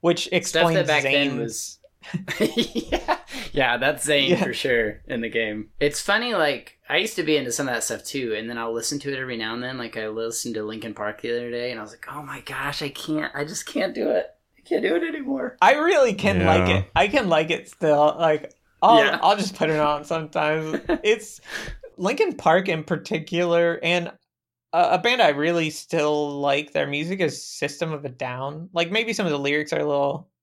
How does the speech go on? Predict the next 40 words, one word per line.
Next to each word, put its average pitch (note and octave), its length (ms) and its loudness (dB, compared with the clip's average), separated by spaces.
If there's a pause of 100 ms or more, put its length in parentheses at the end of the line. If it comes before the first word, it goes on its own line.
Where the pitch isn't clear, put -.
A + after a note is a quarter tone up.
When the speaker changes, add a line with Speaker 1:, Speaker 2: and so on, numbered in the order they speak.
(120)
Speaker 1:
uh, F#3 240 6
and F#3 140 6
all G#3 180 8
those D3+ 220 4
bands, C#3 320 0
the D#3+ 100 0
lyrics C#3+ 340 0
are C#3 340 0 (280)
kind C#3 300 -2
of C3 220 -2
not, C3 280 -4 (300)
don't C#3+ 200 0
hold C#3+ 200 0
up C#3 200 0 (180)
real D3+ 240 2
well, C#3 260 4
but, C#3 220 2
like, C#3 260 -2 (420)
System G#4+ 340 0
of G3+ 80 4
a E3 80 4
Down, D#3 200 0
I D3+ 60 0
still - 200 -6
like F3+ 140 -4
their C#3+ 120 -2
music. C#3 640 -10
Um, D3+ 300 0 (100)
and, D#3 280 -4 (480)
but, E3 200 6
um, D3+ 460 2 (840)
and E3+ 240 2
then A#3 180 4
at D3+ 180 2
that E3+ 220 2
point, D#3 300 0
I D3 120 6
was D3 140 2
immediately D3 640 0
like C#3+ 320 0